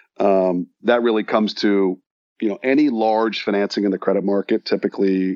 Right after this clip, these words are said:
we, we are called, just given how flexible we can be with cost of capital, different parts of the capital structure.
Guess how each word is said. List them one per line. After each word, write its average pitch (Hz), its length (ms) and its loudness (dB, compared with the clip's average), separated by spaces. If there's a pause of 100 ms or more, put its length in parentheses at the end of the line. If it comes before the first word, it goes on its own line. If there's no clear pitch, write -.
we, 95 640 0 (500)
we 101 360 0
are 92 160 0
called, 95 600 0
just - 180 -8
given 98 280 2
how 98 160 0
flexible 98 480 -2
we 98 80 2
can 98 140 -2
be 95 80 2
with 95 160 0
cost 101 260 0
of 113 80 -6
capital, 95 500 -2
different 98 300 -2
parts 95 180 0
of - 60 -2
the 90 60 -2
capital 92 360 -2
structure. 95 520 0